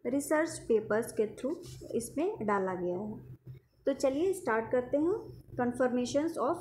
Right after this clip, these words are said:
D N A को। Confirmations, सबसे पहले देखेंगे हम कि confirmations होते क्या हैं।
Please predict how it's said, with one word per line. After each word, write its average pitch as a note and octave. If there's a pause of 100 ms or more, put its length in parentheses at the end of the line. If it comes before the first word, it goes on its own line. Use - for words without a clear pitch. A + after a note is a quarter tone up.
(140)
D G3+
N F#3+
A F#3+
को। - (4000)
Confirmations, C#4+ (400)
सबसे A#3
पहले B3
देखेंगे C4
हम D4
कि D#4
confirmations A#3
होते A#3+
क्या G3+
हैं। F#3+